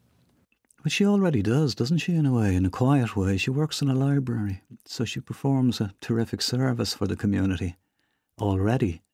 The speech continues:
in a way, and she has her friends, or her, not her friends, but her colleagues. So I think she does perform that role, but it's not, I think what he means is out and about and loud and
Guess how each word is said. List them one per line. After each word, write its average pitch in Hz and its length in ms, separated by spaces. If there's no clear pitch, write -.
in 104 140
a 87 100
way, 104 300
and 101 160
she 117 120
has 143 260
her 92 120
friends, 90 720
or - 160
her, 92 240
not 107 220
her 80 140
friends, 92 460
but - 120
her 85 100
colleagues. - 680
So 160 180
I 170 40
think 233 220
she - 120
does 170 240
perform 117 500
that 98 220
role, 110 360
but 107 160
it's - 160
not, 156 180
I 147 60
think 214 220
what 185 120
he 170 200
means 113 360
is 101 120
out 113 280
and 101 100
about 104 380
and 90 140
loud 101 480
and 80 140